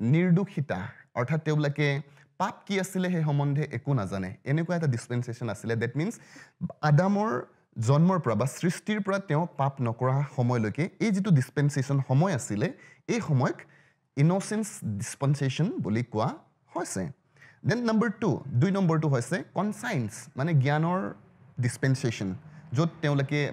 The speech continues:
ভাল বেয়া জানিবলৈ আৰম্ভ হ'ল। আৰু এই সময়টো আৰম্ভ হৈছিলে যেতিয়া তেওঁলোকে পাপ কৰিলে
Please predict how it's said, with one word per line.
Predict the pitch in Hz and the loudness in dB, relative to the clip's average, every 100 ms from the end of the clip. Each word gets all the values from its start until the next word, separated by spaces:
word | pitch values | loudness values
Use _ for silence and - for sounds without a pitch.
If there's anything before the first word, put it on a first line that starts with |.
| 101 | -6
ভাল | - 139 175 | -4 -2 0
বেয়া | 147 120 107 | 2 2 0
জানিবলৈ | 107 104 107 | 0 0 0
আৰম্ভ | 104 104 101 | 0 -2 -4
হ'ল। | 95 95 - - - - | -4 -6 -8 -14 -12 -2
আৰু | 151 147 - | -2 -2 0
এই | 214 247 330 - | 0 0 -4 -2
সময়টো | 156 160 180 165 | 2 2 2 0
আৰম্ভ | 139 143 | 0 2
হৈছিলে | 139 131 139 | 0 -2 -2
যেতিয়া | 127 131 120 | -2 -2 -2
তেওঁলোকে | 123 117 | -2 -4
পাপ | 117 131 147 - | -4 -4 -4 -2
কৰিলে | 160 156 170 269 | 0 2 2 0